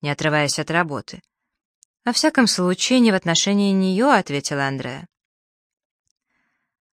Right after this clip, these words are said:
А на следующее утро в центре внимания делового мира оказалось ещё одно известие, связанное с Кугагом. Ханс Штаффель, всё ещё руководитель года, лишился своего кресла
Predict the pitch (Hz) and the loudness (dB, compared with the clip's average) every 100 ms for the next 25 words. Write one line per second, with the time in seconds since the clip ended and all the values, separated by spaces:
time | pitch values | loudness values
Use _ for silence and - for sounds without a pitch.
0 | _ - 185 202 277 262 240 - 208 226 | _ 0 2 4 4 4 4 4 4 4
1 | 254 208 - - 180 175 165 165 165 165 | 4 2 0 0 0 2 0 2 2 4
2 | 156 156 147 156 156 156 151 151 165 233 | 2 0 -2 0 0 0 -2 -2 0 0
3 | 233 214 _ _ _ - 214 233 254 240 | 0 -4 _ _ _ -4 0 4 4 4
4 | 214 214 - 254 214 220 214 196 226 247 | 2 2 2 2 2 2 2 2 0 0
5 | - 160 147 156 180 185 175 175 - 175 | -2 -2 -2 0 0 0 -2 -2 -4 -8
6 | 170 214 170 151 170 _ _ _ _ _ | -2 -2 -2 -8 -16 _ _ _ _ _
7 | _ - 285 311 - - 170 147 - 202 | _ -4 -2 0 -2 0 2 2 0 -4
8 | 220 - 226 208 170 156 - 160 165 220 | -2 0 0 2 0 -2 0 0 2 0
9 | 160 143 156 220 240 240 _ _ - 196 | -2 -4 -2 0 -2 -6 _ _ -6 -2
10 | 226 294 277 247 - 226 226 214 156 123 | 2 2 2 0 0 0 2 0 -6 -6
11 | - - | -8 -10